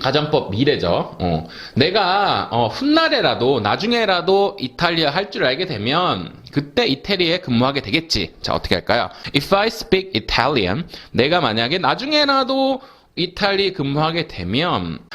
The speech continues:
"I will work in Italy." 난 이탈리에 근무하게 되겠지 가 됐습니다.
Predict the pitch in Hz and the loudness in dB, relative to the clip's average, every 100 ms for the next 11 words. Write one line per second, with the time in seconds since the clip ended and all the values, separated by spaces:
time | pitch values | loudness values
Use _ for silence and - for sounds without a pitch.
0 | - 101 101 113 104 131 190 - 180 185 | -2 0 4 2 4 2 2 0 0 -2
1 | - - 101 98 80 82 95 107 98 - | -6 -2 2 2 0 0 -2 -2 -2 -2
2 | 110 104 95 92 90 123 - - 135 143 | 0 0 0 0 0 0 -4 -2 -2 0
3 | - 185 - 95 - - 85 - - | 0 -2 -4 -12 -10 -12 -10 -10 -12